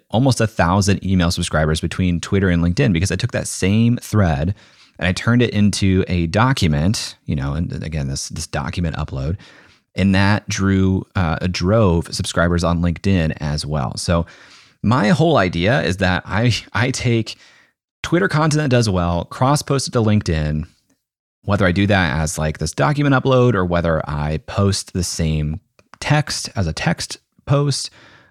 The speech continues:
or I can even just take a screenshot of a single tweet and put it up as an image post.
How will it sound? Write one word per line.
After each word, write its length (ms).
or 160
I 80
can 100
even 160
just 160
take 180
a 40
screenshot 420
of 80
a 40
single 240
tweet 360
and 140
put 100
it 80
up 160
as 140
an 100
image 340
post. 380